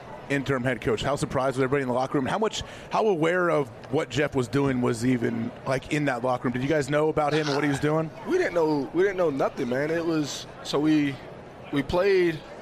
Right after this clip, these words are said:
Speaker 2: um, the Patriots. The, that, um, that was the last game. So we come back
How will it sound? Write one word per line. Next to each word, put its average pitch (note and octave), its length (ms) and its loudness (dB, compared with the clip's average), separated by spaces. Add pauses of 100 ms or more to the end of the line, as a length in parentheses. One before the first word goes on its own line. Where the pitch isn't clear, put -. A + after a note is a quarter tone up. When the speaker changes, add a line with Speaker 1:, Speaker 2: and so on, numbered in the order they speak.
(140)
Speaker 2:
um, C3+ 540 2 (680)
the B2+ 80 -6
Patriots. D3 520 -4 (200)
The, B2+ 500 2
that, C3 280 2
um, A#2+ 320 0 (360)
that D3 80 2
was C#3+ 80 2
the C3+ 80 -2
last C3+ 300 0
game. B2+ 380 0 (440)
So C3 100 0
we C3 80 2
come D#3 240 -2
back C#3 320 2